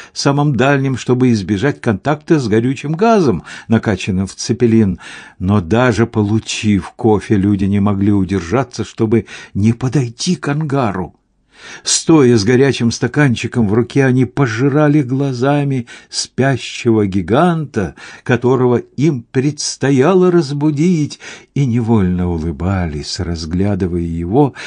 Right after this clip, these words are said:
и с гордостью думая о том, что принадлежат вот к этой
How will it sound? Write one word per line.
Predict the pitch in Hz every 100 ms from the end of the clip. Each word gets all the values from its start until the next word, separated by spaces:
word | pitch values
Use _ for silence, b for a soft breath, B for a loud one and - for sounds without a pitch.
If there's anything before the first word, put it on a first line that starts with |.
| B -
и | 117
с | 82
гордостью | 76 78 113 95 92 - - 101 85
думая | 92 87 92 90
о | 78
том, | 92 78
что | - - - 95 76 B B _ _
принадлежат | - 85 95 98 90 87 92 82 110 92 -
вот | 92 -
к | -
этой | 113 117 104 - 85 71